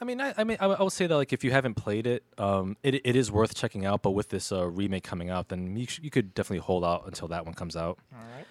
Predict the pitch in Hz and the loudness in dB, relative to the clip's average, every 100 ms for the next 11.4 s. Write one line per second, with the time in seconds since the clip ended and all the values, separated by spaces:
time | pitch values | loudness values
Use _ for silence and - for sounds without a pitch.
0 | - - - - - - 95 95 95 92 | -20 -20 -20 -20 -20 -6 -2 -2 -2 -4
1 | 104 117 98 110 135 127 127 165 - - | -6 -2 2 6 6 6 4 2 -2 0
2 | 113 110 101 101 - 127 135 127 107 120 | 6 6 6 0 4 8 8 8 6 4
3 | 147 - - - - - 127 135 120 98 | 4 -4 -6 -8 -4 4 6 6 4 6
4 | 117 120 110 98 - 107 98 101 117 110 | 4 4 0 0 0 2 4 4 0 -2
5 | - 120 110 104 90 104 104 92 95 - | -2 -2 2 2 2 2 4 2 0 -2
6 | 95 98 117 131 - - - 98 95 98 | 0 2 2 -2 -12 -20 0 2 4 4
7 | 117 123 127 120 117 113 104 113 135 - | 4 4 2 2 2 2 4 4 2 -2
8 | 92 87 92 90 95 92 - 90 92 87 | -4 -4 -4 -4 -4 -4 -4 -2 -2 -2
9 | 90 - 101 131 - 95 90 113 - 107 | -4 -6 -4 -4 -4 -6 -4 -2 -2 0
10 | 151 160 107 123 143 147 110 - - 151 | 2 2 2 6 6 4 0 0 4 4
11 | 110 101 147 - | 4 0 -4 -8